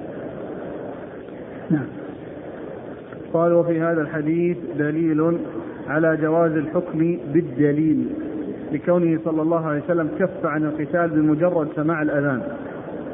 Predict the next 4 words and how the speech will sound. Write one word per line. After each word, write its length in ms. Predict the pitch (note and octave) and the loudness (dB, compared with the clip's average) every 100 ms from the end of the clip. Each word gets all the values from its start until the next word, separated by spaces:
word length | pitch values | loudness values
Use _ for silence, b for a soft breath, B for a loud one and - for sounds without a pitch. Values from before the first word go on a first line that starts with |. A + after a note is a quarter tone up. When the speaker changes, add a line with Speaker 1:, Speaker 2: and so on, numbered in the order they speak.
| - - | -4 -2
Speaker 1:
نعم. 140 | D3+ A#2 - - - - - | 0 -2 -8 -12 -12 -4 -2
Speaker 2:
"وفيه 420 | C3+ F3+ F3 E3 | 2 4 4 2
الأخذ 440 | D#3+ F3 F3+ D#3+ | 0 -2 0 2
بالأحوط 680 | D#3 D#3 E3 D#3+ D#3+ F3+ | 2 0 -2 2 4 4